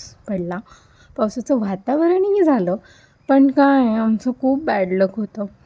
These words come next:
की तिथे पाऊसच नव्हता आणि वॉटरफॉलसुद्धा नव्हता. तुम्ही आता पुढे बघाल, आमचा इतका मोठा पचका झाला की काय सांगू. असं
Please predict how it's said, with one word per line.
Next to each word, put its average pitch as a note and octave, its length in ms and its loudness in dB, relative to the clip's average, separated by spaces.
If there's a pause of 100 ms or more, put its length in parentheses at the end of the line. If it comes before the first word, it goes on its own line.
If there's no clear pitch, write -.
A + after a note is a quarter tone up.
(160)
की C4+ 140 -4
तिथे C4 300 4 (140)
पाऊसच F4 680 0
नव्हता D#4+ 440 0 (160)
आणि C4 200 4 (800)
वॉटरफॉलसुद्धा A#3+ 920 0
नव्हता. G#3 400 -2
तुम्ही G#3+ 240 0
आता G#3+ 160 0
पुढे A#3 300 0
बघाल, G3+ 500 -2
आमचा G#3 280 -4
इतका B3 460 -4
मोठा B3+ 440 2
पचका A#3+ 380 -4
झाला A#3 260 -2
की A#3+ 140 -6 (100)
काय A3 360 -4
सांगू. G#3 420 -2 (960)
असं C4 240 -2